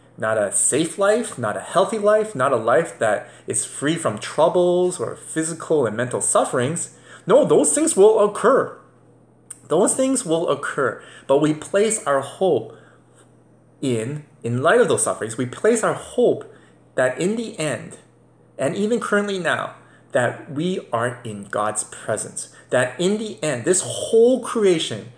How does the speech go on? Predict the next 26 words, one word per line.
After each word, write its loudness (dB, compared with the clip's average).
will -2
be -4
made 0
new. -2
The 2
whole 4
cosmos, 2
the -8
whole 0
order 4
of -6
things -6
will 2
be -4
made -2
new, -6
and -8
will, 0
we -2
will -2
be -10
in -6
the -4
presence -8
of -4
God -6